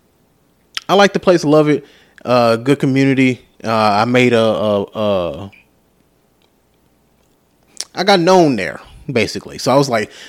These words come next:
"Okay, that spot. If I die, they'll definitely announce it." Like, <laughs> they'll, they would definitely announce it. Be like, "Hey, y'all remember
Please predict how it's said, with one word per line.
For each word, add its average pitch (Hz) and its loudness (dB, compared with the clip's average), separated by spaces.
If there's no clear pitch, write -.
"Okay, 196 2
that 160 0
spot. - -8
If - -4
I 175 6
die, 104 2
they'll 160 4
definitely 127 0
announce 101 -2
it." - -14
Like, 110 -2
<laughs> - -4
they'll, 202 -4
they 220 4
would 208 6
definitely 175 4
announce 143 0
it. 135 -2
Be 139 -2
like, 113 0
"Hey, 208 2
y'all 214 2
remember 160 -2